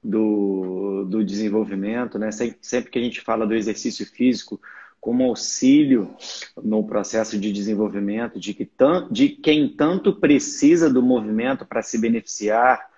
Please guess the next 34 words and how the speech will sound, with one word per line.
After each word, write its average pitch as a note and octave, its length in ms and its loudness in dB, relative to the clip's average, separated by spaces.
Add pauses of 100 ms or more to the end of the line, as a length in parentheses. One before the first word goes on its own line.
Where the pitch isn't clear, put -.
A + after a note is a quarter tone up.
(480)
em G#2+ 100 -6
sua A2 240 -2
autonomia, G#2+ 840 0
em G2+ 100 0
sua - 220 -8
independência, G#2+ 1000 -2
em G2+ 60 -4
sua A2 200 -4
qualidade A2 440 0
de G2 80 -6
vida, B2+ 360 -4 (460)
é C3 100 0
sempre C3 360 -2
um C3+ 80 2
prazer, G#2+ 600 2
né? A2 180 -4
Então, B2 360 -2 (500)
é, G2+ 460 0 (640)
fique A#2 260 -2
à A#2 60 4
vontade, A#2+ 880 2
quem, A2+ 380 -6 (140)
quem A2 160 -4
está A#2 160 -4
aqui A2 180 -4
nos A2 100 -2
assistindo A2 460 -6
também, A2 500 -4
pra G#2 200 -4
fazer G#2+ 560 -2 (440)
a G#2+ 120 0
pergunta A2+ 500 -4
que A2+ 140 -14
quiser. A2+ 800 0